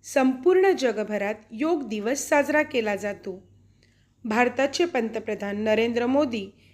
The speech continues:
यांनी सप्टेंबर दोन हजार चौदामध्ये एकवीस जून हा दिवस आंतरराष्ट्रीय योग दिवस म्हणून साजरा व्हावा असा प्रस्ताव संयुक्त राष्ट्राच्या महासभेत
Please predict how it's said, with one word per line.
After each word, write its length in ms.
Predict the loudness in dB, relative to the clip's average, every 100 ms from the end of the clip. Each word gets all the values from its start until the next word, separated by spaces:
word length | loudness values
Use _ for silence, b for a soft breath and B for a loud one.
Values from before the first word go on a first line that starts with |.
| b -2
यांनी 360 | 2 6 6
सप्टेंबर 640 | 6 0 -8 -2 0 0 0
दोन 200 | 0 0
हजार 220 | 0 -2
चौदामध्ये 840 | -2 -4 -4 -4 -4 -6 -6 -6 -8 b b b 0
एकवीस 680 | 2 2 4 6 6 2 0
जून 240 | 2 0
हा 220 | -2 -2
दिवस 440 | 0 -2 -4 -6 -4
आंतरराष्ट्रीय 880 | -2 0 2 2 0 0 0 2
योग 240 | 2 2 0
दिवस 320 | -2 -2 -4
म्हणून 280 | -4 -4 -4 -8 b b -8
साजरा 500 | 2 4 4 0 0
व्हावा 420 | 0 0 0 -2 b b b -8
असा 260 | -2 0
प्रस्ताव 600 | 0 0 0 -2 -2 -2 -4
संयुक्त 580 | 0 2 4 2 0
राष्ट्राच्या 720 | 0 2 0 -4 -4 -2 -2
महासभेत 580 | 0 2 0 0 0 0